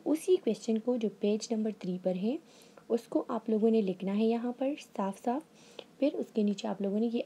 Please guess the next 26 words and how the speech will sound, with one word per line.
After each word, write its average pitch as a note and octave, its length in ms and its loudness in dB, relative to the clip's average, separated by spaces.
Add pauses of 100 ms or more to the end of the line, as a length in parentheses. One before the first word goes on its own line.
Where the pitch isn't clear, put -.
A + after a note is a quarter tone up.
answer G3+ 300 -2
लिखना A#3 300 -4
है C4 260 -6
जो G#3+ 120 -6
यहाँ F#3 220 -4
पर F#3+ 120 -6
आप F#3 180 -8
लोग G3+ 160 -4
को C4 100 0
दिखाई F#3+ 400 -4
दे E3+ 100 -6
रहा E3 160 -8
है। F3 60 -12 (560)
अब G#3+ 100 -6
मैं B3+ 80 -2
आप C4+ 140 -4
लोग C#4+ 100 -2
को D#4+ 120 -6
आंसर A#3 360 -4
read B3+ 220 0
कर B3 180 0
देती B3+ 320 -2
हूँ। C4+ 200 2 (1300)
There D4 200 6 (100)
are D4 200 -2
no B3 180 2